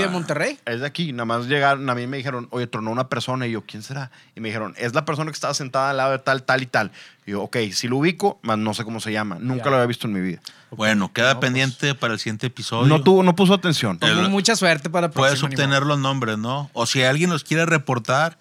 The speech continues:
Speaker 2: <laughs>
Speaker 3: pueden llamar. ¿Cuál es? Arroba The Red Wine Mafia Podcast. Ya lo saben, amigos.
Speaker 1: Oye, un, un buen amigo, un buen escucha, Urco,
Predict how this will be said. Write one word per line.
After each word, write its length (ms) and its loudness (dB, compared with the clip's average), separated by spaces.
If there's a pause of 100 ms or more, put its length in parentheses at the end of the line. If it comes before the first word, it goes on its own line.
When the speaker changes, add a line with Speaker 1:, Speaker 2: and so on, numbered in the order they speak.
Speaker 2:
<laughs> 400 2
Speaker 3:
pueden 260 6
llamar. 400 2
¿Cuál 180 2
es? 520 -4 (100)
Arroba 560 0 (460)
The 80 -6
Red 200 -2
Wine 220 -4
Mafia 480 -6 (300)
Podcast. 600 -14 (1120)
Ya 100 -4
lo 120 -2
saben, 340 0
amigos. 480 -8 (760)
Speaker 1:
Oye, 380 2
un, 320 -4
un 200 -2
buen 380 0
amigo, 300 2
un 80 0
buen 140 0
escucha, 500 0 (220)
Urco, 440 -2